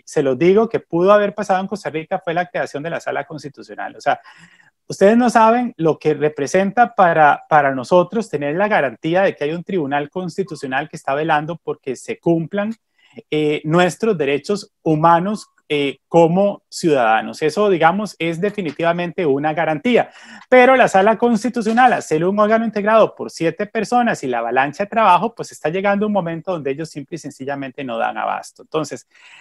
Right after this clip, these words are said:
¿será necesario pasar, por ejemplo, un control difuso donde, por ejemplo, se me ocurre que la Sala Constitucional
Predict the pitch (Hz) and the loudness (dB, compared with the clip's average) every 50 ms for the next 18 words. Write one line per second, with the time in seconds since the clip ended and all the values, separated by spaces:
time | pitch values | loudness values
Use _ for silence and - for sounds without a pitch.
0 | _ _ _ - 165 160 165 185 226 247 247 240 208 233 233 262 254 - _ 185 | _ _ _ 0 4 4 6 6 6 4 2 4 4 2 2 2 0 0 _ 0
1 | 151 - - 190 190 214 220 - 240 220 165 175 185 170 - 226 214 - 233 208 | 2 4 4 4 4 4 2 -2 -4 -4 -2 -4 -4 -4 -4 -6 -4 -4 -4 -4
2 | - 208 214 214 202 220 175 - 220 226 196 - 233 214 196 175 151 143 139 - | -2 -2 -2 0 -2 -4 -2 2 2 2 2 2 4 4 4 4 2 -2 -2 -2
3 | _ 151 139 135 127 170 180 170 - 240 240 - 247 196 147 127 - - 190 190 | _ -2 -2 -2 -4 -4 -6 -4 -4 -6 -4 -4 -4 -4 -4 -4 2 4 6 6
4 | 190 214 233 226 - 180 - - - - 160 185 196 - 226 220 180 - 202 - | 6 2 -2 -4 -6 -8 -8 -6 -4 -4 -4 -4 -4 -4 -6 -8 -6 -8 -8 -10
5 | 185 160 - 151 151 170 202 - | -8 -10 -6 -2 0 0 0 0